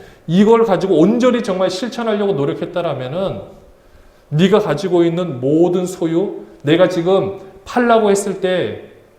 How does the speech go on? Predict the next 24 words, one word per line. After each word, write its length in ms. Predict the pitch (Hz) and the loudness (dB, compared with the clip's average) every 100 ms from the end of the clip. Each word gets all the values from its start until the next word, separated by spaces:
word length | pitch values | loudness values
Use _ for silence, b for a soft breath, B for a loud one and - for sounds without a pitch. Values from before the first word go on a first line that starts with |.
| _ _ _ | _ _ _
아무런 420 | - 151 180 220 208 | -4 0 4 4 4
거리낌 420 | 147 156 202 160 | 2 2 2 0
없이 220 | 147 - | 0 -2
아마 240 | 131 143 | -2 -2
팔 220 | - - 208 | -2 0 0
수도 440 | 208 208 180 - | 2 2 2 0
있었다라는 580 | 143 - 170 165 151 147 | -2 0 2 4 2 0
것을 540 | 135 - 208 135 - B B - | 0 2 4 4 0 B B -2
말씀해 380 | 123 147 208 185 | 0 0 0 -2
주고 240 | - 202 | -2 -2
있는 220 | 131 127 131 | -2 -2 -8
겁니다. 320 | 92 87 - - - _ - - _ _ _ B B B B B | -10 -14 -18 -20 -20 _ -20 -20 _ _ _ B B B B B
핵심은요, 960 | - 269 - 247 220 240 240 - - - - - _ _ - | -2 0 2 2 2 4 4 2 -4 -12 -20 -20 _ _ -8
가난하게 500 | - 196 269 269 262 | 0 4 6 6 4
살라라는 560 | 269 262 262 247 233 | 0 0 2 0 -2
게 80 | 226 | -4
아니에요. 460 | 120 127 120 110 101 - _ b b b | -4 -6 -8 -10 -14 -18 _ b b b
전 200 | - 240 | 2 4
여기에 260 | 240 220 254 | 6 4 2
계신 280 | 240 247 180 | 0 0 4
모든 300 | 190 240 226 | 4 4 0
분들이 680 | 196 180 214 214 123 101 | -2 0 0 -2 -4 -8
하나님 340 | - 269 269 262 | -4 0 2 2
앞에서 680 | 170 170 - 214 139 - | 0 0 0 2 2 -2